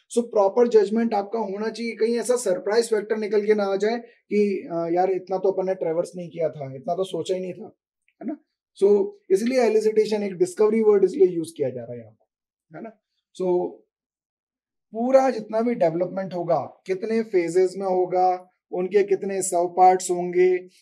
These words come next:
उसमें क्या क्या required होगा, everything should be analyzed। इसलिए analysis word भी लग रहा है यहाँ पर, ठीक है, requirement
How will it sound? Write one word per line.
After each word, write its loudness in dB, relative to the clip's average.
उसमें -6
क्या 0
क्या -2
required 0
होगा, -2
everything -4
should -10
be -10
analyzed। -10
इसलिए 0
analysis -4
word -4
भी -6
लग -2
रहा -6
है -8
यहाँ -12
पर, -20
ठीक -10
है, -16
requirement -6